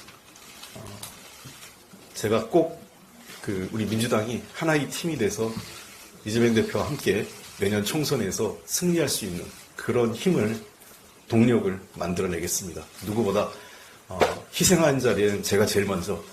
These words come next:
그리고, 어, 여러분들에게 그 결과가, 값진 결과가 내년 총선에서 있을 수 있도록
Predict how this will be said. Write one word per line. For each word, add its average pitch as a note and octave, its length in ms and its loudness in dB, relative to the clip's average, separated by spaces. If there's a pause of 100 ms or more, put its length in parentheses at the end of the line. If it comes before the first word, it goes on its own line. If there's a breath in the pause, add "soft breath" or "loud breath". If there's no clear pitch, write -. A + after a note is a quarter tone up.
(1120 loud breath)
그리고, G2 420 -4 (380)
어, F#2+ 220 -8
여러분들에게 A2+ 760 4 (840)
그 A#2+ 460 4 (100)
결과가, G#2+ 580 4
값진 - 340 -2
결과가 F#2+ 500 0 (220 loud breath)
내년 G2 220 -2
총선에서 G#2+ 600 -4
있을 F2+ 240 -2
수 - 140 -6
있도록 - 400 -8